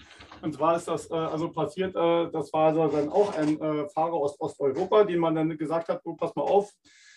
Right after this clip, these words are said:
äh, weil die fahren ja inzwischen auch mit eigenen L K Ws, also Amazon, ne? Und, äh, du hast da hier, äh, hauptsächlich Apple-Zeug drauf. Also Warenwert roundabout zwölf Millionen Euro. Das hätte man dem Fahrer vielleicht nicht sagen sollen.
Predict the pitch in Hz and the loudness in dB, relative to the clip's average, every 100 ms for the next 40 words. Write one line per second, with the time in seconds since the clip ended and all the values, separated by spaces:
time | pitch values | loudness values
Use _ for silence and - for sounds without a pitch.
0 | _ - 170 160 151 147 143 151 156 143 | _ -4 2 4 4 2 2 2 0 0
1 | 165 151 147 143 139 147 170 175 165 175 | -4 -4 -4 -2 -2 -2 -2 -2 -2 -2
2 | 175 165 170 156 165 160 151 160 156 147 | -2 -4 -4 -4 -4 -4 -6 -6 -4 -4
3 | 120 151 151 _ _ _ _ - 147 147 | -4 -4 -6 _ _ _ _ -6 -2 2
4 | 147 147 160 143 143 165 - 156 143 151 | 2 2 0 -2 -2 -4 0 0 0 -2
5 | 147 156 156 143 143 147 143 160 - 143 | -2 -4 2 4 4 2 0 -6 -4 -6
6 | 127 - 165 151 147 120 - 104 - - | -6 -6 -4 -4 -2 -6 -6 -10 -14 -16
7 | _ _ _ 131 131 139 135 - _ - | _ _ _ -4 0 2 0 -6 _ -6
8 | 151 160 185 151 160 165 - _ 165 170 | 0 2 2 0 -2 -4 -12 _ 0 0
9 | 160 151 156 - 156 156 156 143 143 139 | 0 -2 -4 -2 -4 -2 0 0 0 0
10 | 135 - - _ _ _ - - _ _ | -2 -2 -12 _ _ _ -20 -20 _ _
11 | _ _ _ - - 170 175 156 135 165 | _ _ _ -6 -4 -2 0 0 2 2
12 | 170 165 156 147 151 151 143 117 92 - | 2 2 -2 -2 -2 2 0 0 -8 -14